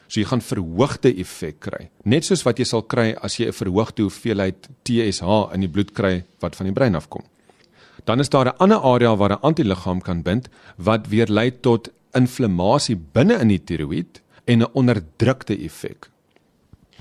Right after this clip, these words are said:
So die twee mees bekende abnormaliteite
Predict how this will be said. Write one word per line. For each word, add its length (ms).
So 120
die 140
twee 380
mees 400
bekende 460
abnormaliteite 880